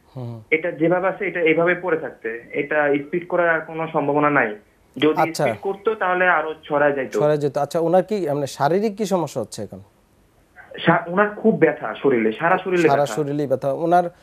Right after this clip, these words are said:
Speaker 2: জি।
Speaker 1: বয়স কত? ওনার আনুষঙ্গিক অন্য কোনো রোগ আছে কিনা? such as ডায়াবেটিস বা
Speaker 2: ওনার
Speaker 1: ওনা-,
Speaker 2: ডায়াবেটিস
Speaker 1: জি।
Speaker 2: আছে, প্রেশার আছে, ওনার বয়স ছেচল্লিশ বছর।
Speaker 1: ফর্টি সিক্স।
Speaker 2: উনি দীর্ঘদিন যাবত, আহ, গ্রামেই ছিল, গ্রামে থেকে, আহ, কিছুদিন আগে আনছি, গ্রামে খুব কাজ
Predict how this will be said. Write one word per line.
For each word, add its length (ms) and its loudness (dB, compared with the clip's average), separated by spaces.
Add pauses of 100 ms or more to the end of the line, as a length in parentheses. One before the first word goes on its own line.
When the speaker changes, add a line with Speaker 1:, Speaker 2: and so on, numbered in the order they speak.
(160)
Speaker 2:
জি। 140 0
Speaker 1:
বয়স 360 8
কত? 220 2
ওনার 320 6
আনুষঙ্গিক 560 2
অন্য 240 4
কোনো 220 2
রোগ 180 4
আছে 220 0
কিনা? 160 -2
such 300 -2
as 40 -6
ডায়াবেটিস 760 2 (500)
বা 260 6
Speaker 2:
ওনার 120 2
Speaker 1:
ওনা-, 140 0
Speaker 2:
ডায়াবেটিস 560 -2
Speaker 1:
জি। 60 2
Speaker 2:
আছে, 320 0
প্রেশার 460 -2
আছে, 400 0 (380)
ওনার 300 0
বয়স 340 0 (260)
ছেচল্লিশ 420 0
বছর। 320 -2 (520)
Speaker 1:
ফর্টি 200 0
সিক্স। 120 -2
Speaker 2:
উনি 80 4
দীর্ঘদিন 460 0
যাবত, 420 0
আহ, 140 2
গ্রামেই 420 0
ছিল, 260 2
গ্রামে 460 -2
থেকে, 180 0
আহ, 440 0
কিছুদিন 280 -2
আগে 160 0
আনছি, 280 -2
গ্রামে 280 -4
খুব 240 -6
কাজ 140 -4